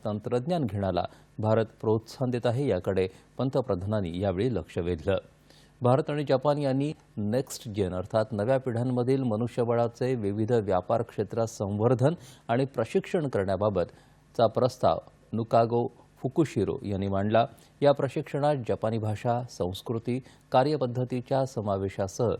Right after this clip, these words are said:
खाजगी क्षेत्रातही हे प्रशिक्षण महत्त्वाचं ठरेल, या उद्देशानं त्यांनी हा प्रस्ताव मांडला. हे प्रशिक्षित मनुष्यबळ आगामी काळात दोन्ही देशांमध्ये सेतूची भूमिका बजावेल, असा विश्वास त्यांनी व्यक्त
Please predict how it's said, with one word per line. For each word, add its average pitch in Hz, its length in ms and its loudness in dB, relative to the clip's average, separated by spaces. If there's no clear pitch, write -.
खाजगी 117 340 4
क्षेत्रातही 131 760 -2
हे 107 120 -4
प्रशिक्षण 123 560 -4
महत्त्वाचं 117 540 -2
ठरेल, 101 320 0
या 104 80 6
उद्देशानं 95 640 -2
त्यांनी 104 180 0
हा 113 160 -4
प्रस्ताव 87 420 -4
मांडला. 85 360 -2
हे 131 120 6
प्रशिक्षित 143 600 -2
मनुष्यबळ 139 520 -2
आगामी 101 440 0
काळात 110 320 4
दोन्ही 104 380 0
देशांमध्ये 113 600 0
सेतूची 160 440 2
भूमिका 120 360 2
बजावेल, 98 420 2
असा 90 200 -4
विश्वास 87 500 -4
त्यांनी 95 200 -4
व्यक्त 90 320 -6